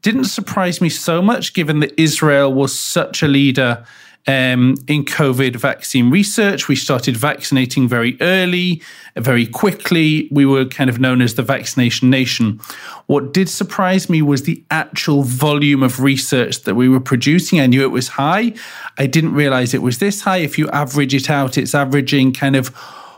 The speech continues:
four peer-reviewed studies per week through the pandemic.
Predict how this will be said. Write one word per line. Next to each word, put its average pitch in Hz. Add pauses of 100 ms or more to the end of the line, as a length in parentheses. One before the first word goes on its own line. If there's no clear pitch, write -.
four 202
peer-reviewed 160
studies 143 (380)
per 151
week 165 (200)
through -
the 131
pandemic. 147